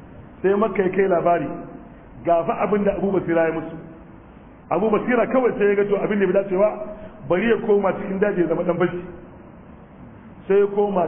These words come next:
kan hanyar mutanen Makka ta zuwa Habash, ta zuwa Sham. Sai ya kamfin anan. Duk idan Qurayshawa sun taho da kasuwanci,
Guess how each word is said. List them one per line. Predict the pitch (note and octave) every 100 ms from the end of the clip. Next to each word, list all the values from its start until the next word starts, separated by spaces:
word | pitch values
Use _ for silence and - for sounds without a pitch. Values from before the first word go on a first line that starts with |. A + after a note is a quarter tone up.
| -
kan | A3 E3+
hanyar | G3 G3+ F#3
mutanen | F3+ F3+ E3+ E3+
Makka | G#3 G#3+ G3+ F3+ - - -
ta | G3
zuwa | G3+ D#3+
Habash, | F3 F3 - -
ta | G#3
zuwa | G#3+ G3+ -
Sham. | C3+ - - - - - - - - - - - -
Sai | F#3
ya | F#3+
kamfin | F#3 F3+ F3+
anan. | D3+ C#3+ - - - - - - - - - - - - - - -
Duk | B3
idan | - A#3+ A3+ A3+
Qurayshawa | A3+ A#3 A3+ A#3 A3 A3 A3
sun | A3 F#3+
taho | A3+
da | A3
kasuwanci, | E3+ F#3+ F#3 G3 G3